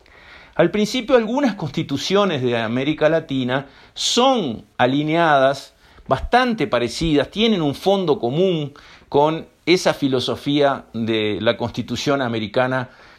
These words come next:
de la independencia de mil setecientos setenta y nueve.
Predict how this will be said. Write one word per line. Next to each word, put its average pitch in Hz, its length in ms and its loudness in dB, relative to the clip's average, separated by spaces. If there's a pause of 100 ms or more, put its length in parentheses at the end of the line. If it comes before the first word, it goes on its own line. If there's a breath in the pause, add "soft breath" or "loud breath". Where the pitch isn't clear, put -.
(120 loud breath)
de 113 140 0
la 120 60 2
independencia 127 680 -2
de 120 100 0
mil 135 160 -6
setecientos 120 600 -4
setenta 107 400 -4
y 107 60 -2
nueve. 101 460 -6